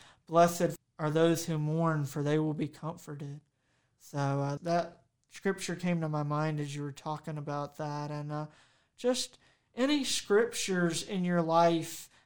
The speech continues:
and, uh, you can share the references, um, and I'll, uh, look 'em up here and share them, but just any, uh, maybe verses that the Lord has really spoke to you in different times of your life that have really helped you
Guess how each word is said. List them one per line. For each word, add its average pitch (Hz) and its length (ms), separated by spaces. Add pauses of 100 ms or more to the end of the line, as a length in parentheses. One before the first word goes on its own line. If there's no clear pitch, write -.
(140)
and, 147 280
uh, 143 160
you 180 180
can 190 180
share 180 380
the 165 100
references, 156 1040 (380)
um, 143 340
and 151 140
I'll, 160 460 (240)
uh, 143 300
look 165 300
'em 160 140
up 156 200
here 165 280
and 147 240
share 160 380
them, 147 220
but 156 200 (380)
just 180 280
any, 165 400
uh, 143 220 (340)
maybe 175 280
verses 170 540
that 170 180
the 160 100
Lord 160 440
has 147 460 (100)
really 175 300
spoke 175 480
to 170 120
you 160 140
in 156 120
different 160 300
times 156 280
of 151 80
your 151 120
life 151 280
that 165 120
have 156 140
really 160 260
helped 156 340
you 156 240